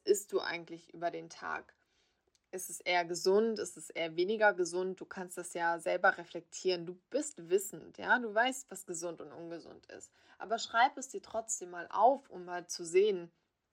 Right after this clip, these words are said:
und abzuwägen, wie viel, ähm, der Prozente ernähre ich mich gesund und wie viel Prozent eher ungesund. Also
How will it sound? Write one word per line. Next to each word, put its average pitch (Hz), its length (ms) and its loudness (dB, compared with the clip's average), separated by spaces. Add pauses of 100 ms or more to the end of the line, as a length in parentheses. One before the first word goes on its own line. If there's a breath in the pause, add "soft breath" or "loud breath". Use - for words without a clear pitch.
(340)
und 196 140 -4
abzuwägen, 170 800 0 (540 soft breath)
wie 214 520 -4
viel, 185 580 6 (420)
ähm, 170 580 4 (760)
der 180 220 4
Prozente 175 840 -2
ernähre 180 360 -2
ich 170 180 -4
mich 175 260 -12
gesund 170 420 -2
und 170 160 -8
wie 170 80 -14
viel 170 180 -2
Prozent 165 500 -12
eher 160 240 -4
ungesund. 180 720 -6
Also 170 380 -8